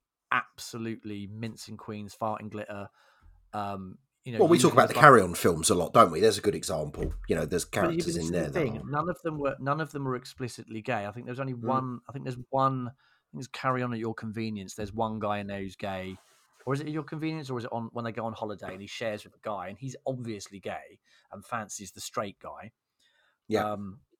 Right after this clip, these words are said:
Speaker 1: again, he comes across as, as very effeminate and very kind of, um, stereotypical. And I think the problem, I think the thing is now, like with movies, I think because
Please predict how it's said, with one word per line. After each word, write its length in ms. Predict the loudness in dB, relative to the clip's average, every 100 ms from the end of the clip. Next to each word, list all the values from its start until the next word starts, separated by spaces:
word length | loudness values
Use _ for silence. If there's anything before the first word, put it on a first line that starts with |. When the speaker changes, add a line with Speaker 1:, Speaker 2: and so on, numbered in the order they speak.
| _ -10
Speaker 1:
again, 480 | -2 0 0 -4 -12
he 100 | -10
comes 320 | -6 -6 -8
across 420 | -6 -6 -6 -8
as, 240 | -10 -12 -18 -20 -20 _ -20 -16
as 120 | -14 -8
very 360 | -6 -6 -8
effeminate 560 | -10 -4 -4 -4 -8 -10
and 100 | -8
very 220 | -4 -4 -4
kind 220 | -8 -10
of, 140 | -12 -18 _ -12
um, 600 | -8 -8 -10 -12 -16 -20 _
stereotypical. 1040 | -18 -8 -4 -2 -4 -8 -10 -10 -14 -12 -12 -14 -18 _ _ _ -20 -10
And 120 | -4
I 20 | -2
think 220 | -2 -4
the 60 | -6
problem, 420 | -4 -2 -2 -2
I 80 | -4
think 160 | -4 -6
the 80 | -8
thing 180 | -8
is 140 | -6 -6
now, 680 | -2 -2 -2 -6 -10 -10 -12 -18 -20 _ -10
like 180 | -10 -8
with 160 | -10 -8
movies, 520 | -6 -6 -6 -8 -10
I 40 |
think 220 | -14 -14 -16
because 460 | -12 -8 -8 -10